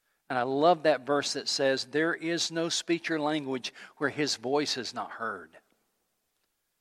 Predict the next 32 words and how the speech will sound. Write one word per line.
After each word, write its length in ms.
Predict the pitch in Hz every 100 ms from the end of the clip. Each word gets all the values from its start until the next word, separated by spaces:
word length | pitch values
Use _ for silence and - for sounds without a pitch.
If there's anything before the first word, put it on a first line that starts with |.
| _ _ _ _ _ _
God 220 | 143 151 -
speaks 480 | - - 170 -
through 180 | - 147
nature 360 | 139 160 - 123
all 460 | 120 135 151 151 143
around 300 | 139 143 139
the 60 |
world 480 | 135 175 180 117 107 - _ _ _ _ _ _ _ _ _ _ _
about 240 | 127 120
his 160 | 117 117
presence 800 | - 160 165 160 202 - - - _ _
and 80 | 107
his 140 | 104 -
power, 520 | 127 131 151 175 - _ _ _ _ _ _ _ _ _ _ _ _ _ _
his 100 | 127
existence. 680 | 123 123 156 - 107 - - _ - -
So 140 | 196
God 240 | 170 170 170
reveals 380 | 165 165 175
himself 400 | 190 165 170 156
to 100 | 156
us 140 | 139 -
through 160 | 165
nature. 400 | 156 226 226 120 - -
So 160 | - 175
we 140 | 180
continue 500 | 170 165 147 202 180
to 80 | 156
read 260 | 147 185 165
through 200 | 170 147
the 80 |
psalm, 500 | - 214 233 160 160